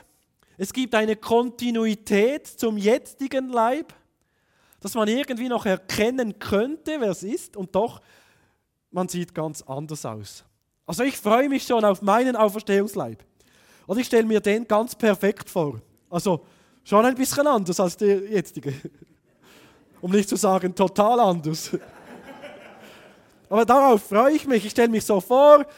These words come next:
zwanzigjährig, Muskeln, fit.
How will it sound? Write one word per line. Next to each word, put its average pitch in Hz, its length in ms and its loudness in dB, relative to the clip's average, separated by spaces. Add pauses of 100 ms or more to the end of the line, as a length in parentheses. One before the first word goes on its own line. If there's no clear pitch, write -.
(160)
zwanzigjährig, 247 1160 2
Muskeln, 240 760 2 (880)
fit. 294 240 6